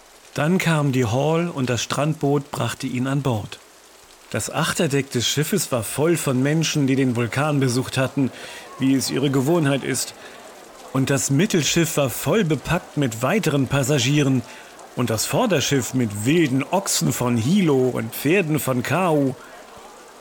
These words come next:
Aber Keawe saß abgesondert von allen anderen in seinem Kummer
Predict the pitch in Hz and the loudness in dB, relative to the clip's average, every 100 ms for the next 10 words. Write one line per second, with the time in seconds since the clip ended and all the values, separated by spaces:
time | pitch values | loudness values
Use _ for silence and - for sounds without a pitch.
0 | - - 143 156 - 151 139 156 190 175 | -8 -2 0 0 0 2 4 4 2 4
1 | 180 147 151 147 - - 165 - 196 160 | 2 2 2 0 -2 -4 -6 0 0 2
2 | 180 170 165 - 135 131 127 123 123 117 | 4 4 2 2 0 2 2 2 2 2
3 | 156 156 139 143 135 117 123 120 117 - | 2 4 2 2 2 2 2 2 0 0
4 | 147 156 151 | 2 2 2